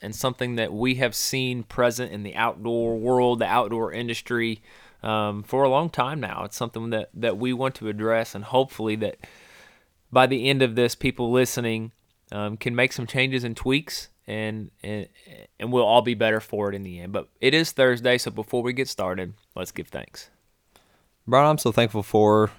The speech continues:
Speaker 2: my wife and, and two children. You know, while thinking about what I'm thankful for, there's so many things that, that I could talk about, and I'd be repeating myself all the time, and,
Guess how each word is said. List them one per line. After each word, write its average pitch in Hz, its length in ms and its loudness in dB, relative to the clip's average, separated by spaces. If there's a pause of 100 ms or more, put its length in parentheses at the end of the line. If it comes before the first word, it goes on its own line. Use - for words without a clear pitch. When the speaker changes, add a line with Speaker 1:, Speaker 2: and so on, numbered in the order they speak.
(120)
Speaker 2:
my 104 160 4
wife 104 340 6
and, 82 320 -4
and 90 180 -4
two 98 140 0
children. 98 460 0 (640)
You 90 80 -4
know, 90 220 -2 (220)
while 98 160 0
thinking 107 360 0
about 98 280 4
what 104 140 6
I'm 101 120 2
thankful 104 280 0
for, 101 260 2
there's 104 200 2
so - 100 0
many 110 300 2
things 95 380 -2
that, 90 200 -2 (120)
that 92 100 0
I 90 80 4
could 90 120 -4
talk 92 220 2
about, 92 320 4
and 92 80 -2
I'd 98 80 0
be 95 100 0
repeating 90 380 -2
myself 90 380 -2
all 90 100 4
the 85 100 -4
time, 90 360 2
and, 87 180 -4